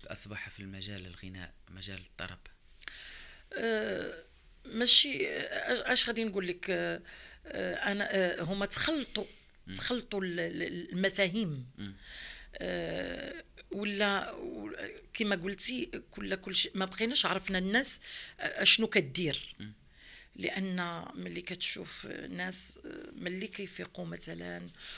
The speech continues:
Speaker 2: وهما خدامين غير ب-، كيصوروا
Speaker 1: مم.
Speaker 2: اشنو كندير، اشنو كذا،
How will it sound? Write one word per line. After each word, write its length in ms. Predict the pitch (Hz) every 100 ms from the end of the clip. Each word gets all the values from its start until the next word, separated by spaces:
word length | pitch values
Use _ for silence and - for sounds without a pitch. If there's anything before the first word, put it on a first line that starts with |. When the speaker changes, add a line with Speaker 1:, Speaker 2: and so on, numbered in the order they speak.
| -
Speaker 2:
وهما 320 | - 156 175 165
خدامين 600 | - 135 175 175 170 160
غير 180 | 175 151 175
ب-، 200 | 175 -
كيصوروا 920 | - 175 - 175 165 170 180 180 -
Speaker 1:
مم. 60 |
Speaker 2:
اشنو 260 | - - 185
كندير، 480 | - - - 90 -
اشنو 260 | - 185
كذا، 340 | 185 - 196